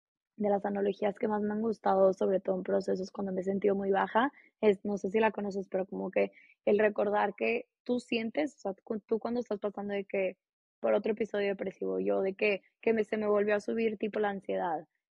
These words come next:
de que haz de cuenta que tú sientes que volviste al mismo lugar, o sea, yo siento que volví al mismo lugar,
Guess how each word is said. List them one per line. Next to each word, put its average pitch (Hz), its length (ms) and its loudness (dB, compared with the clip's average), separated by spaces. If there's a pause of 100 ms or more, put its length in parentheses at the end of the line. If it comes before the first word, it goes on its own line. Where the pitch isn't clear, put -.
de 208 100 2
que - 100 0
haz 196 80 -2
de 214 40 -6
cuenta 214 200 -4
que 220 100 -2
tú 214 140 -4
sientes 214 340 -4
que 233 80 -2
volviste 208 560 2
al 254 100 0
mismo 202 280 -4
lugar, 190 320 -4 (220)
o - 20 -20
sea, 214 280 -4
yo 226 140 -6
siento 277 300 -2
que - 80 -2
volví 226 160 0
al 214 100 -4
mismo 214 240 -6
lugar, 214 400 2